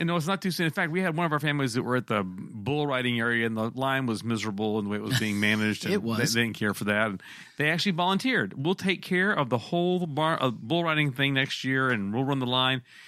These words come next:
Speaker 1: We only need thirty-eight volunteers to help us." <laughs> So we only had eighty volunteers helping all over, so we need thirty-eight just for the bull
Speaker 2: Bull
Speaker 1: next
Speaker 2: riding.
Speaker 1: year. <laughs> So.
Speaker 2: Well, it was very popular.
Speaker 1: Yep.
Speaker 2: Uh, Ellie came and got me and said, "Dad, I need someone to sign a release form."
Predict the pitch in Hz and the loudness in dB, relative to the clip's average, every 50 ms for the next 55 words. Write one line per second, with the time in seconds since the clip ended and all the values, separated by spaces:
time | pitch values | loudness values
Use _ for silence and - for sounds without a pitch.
0 | - - _ - 143 160 170 170 165 160 156 147 135 - - 170 175 170 170 165 | -20 -20 _ -4 -2 0 2 2 2 2 2 0 0 -2 -2 -2 0 2 2 2
1 | 165 151 110 127 147 143 139 139 135 127 139 135 120 98 - - 110 95 127 123 | 0 0 0 0 -2 0 2 0 0 0 0 0 0 0 -2 -4 -2 0 0 -2
2 | 120 - 113 131 135 - - - - 185 - - - - - - - - - - | -2 -2 -4 -2 0 0 -2 2 0 0 0 0 -6 -2 -2 -2 -2 -2 -10 -12
3 | - - - - - 247 - - - 185 160 135 117 - - - 214 - - - | -14 -14 -14 -4 -4 -2 -2 -2 -4 -4 -4 -4 -4 -6 -4 -4 -4 -4 -2 -4
4 | 175 185 208 214 196 165 185 180 - - 180 190 185 165 143 143 135 131 127 117 | -2 -2 0 0 0 2 0 0 0 0 0 0 2 0 0 0 2 2 2 2
5 | 95 131 127 120 113 110 - 139 131 - 127 120 117 117 117 120 123 147 165 151 | 2 2 2 2 2 2 0 -2 -2 0 2 2 2 2 2 2 2 2 2 2
6 | 117 117 110 110 - - 127 123 117 101 - - - - - _ _ _ - - | 2 2 2 2 0 0 2 2 2 0 -2 -6 -20 -20 -20 _ _ _ -20 -20
7 | - 156 - _ - - 139 151 160 151 131 - 170 165 156 151 151 151 127 110 | -18 -18 -18 _ -14 -4 -2 0 0 0 0 0 0 0 2 2 2 2 0 0
8 | 131 131 - - 139 131 120 117 117 131 - 180 165 123 123 127 120 143 139 139 | -2 -2 -2 0 -2 0 0 0 0 0 0 2 2 2 2 2 2 2 0 2
9 | - 165 - - 143 - 214 240 254 254 202 - - - 202 190 226 208 175 170 | 0 -2 -2 -2 -4 -2 0 0 0 0 -2 -4 -8 -8 -6 -2 0 0 0 2
10 | 190 220 302 285 - 254 254 233 - - 120 120 135 226 - - 120 139 180 285 | 0 0 0 0 0 0 -2 0 0 0 0 2 0 0 0 0 0 0 0 -2
11 | - - - 156 151 151 143 143 - 151 165 202 226 202 - 208 202 185 175 156 | -6 -4 0 2 2 4 2 2 0 0 0 0 0 0 0 0 0 0 0 2
12 | 160 156 165 160 170 160 151 - 147 127 131 139 143 160 180 180 - - - - | 2 0 0 2 2 0 0 0 0 0 2 2 2 2 2 0 -2 -4 -6 -4
13 | 120 131 139 139 - 165 165 160 156 156 143 - 165 156 151 151 147 147 139 139 | 0 0 0 2 2 0 0 2 2 2 2 2 2 2 2 2 2 2 2 2
14 | 139 139 - - - 131 131 127 131 123 | 0 0 0 -2 -2 0 0 0 0 -2